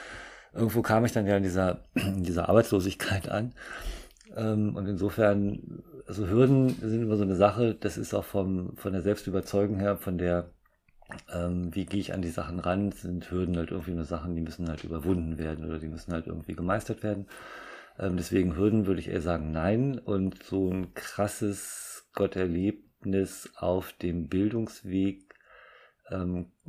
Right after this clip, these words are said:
habe ich irgendwie auch nicht. Zumindest kann ich mich da jetzt an nichts erinnern, außer dass natürlich so manche,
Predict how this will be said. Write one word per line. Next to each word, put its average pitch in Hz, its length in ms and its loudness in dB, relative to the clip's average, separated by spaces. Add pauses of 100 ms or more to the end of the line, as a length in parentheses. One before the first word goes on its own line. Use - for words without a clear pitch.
(380)
habe 95 200 -4
ich - 180 -8
irgendwie 95 340 -8
auch 87 260 0
nicht. 131 220 -2
Zumindest 95 260 -4
kann 98 100 -2
ich 85 60 -6
mich 85 100 -12
da 90 160 -2
jetzt - 280 -8
an 87 100 0
nichts - 240 -6
erinnern, 104 340 -2
außer 92 260 0
dass 90 160 0
natürlich 87 340 -2
so 87 80 -6
manche, 90 520 0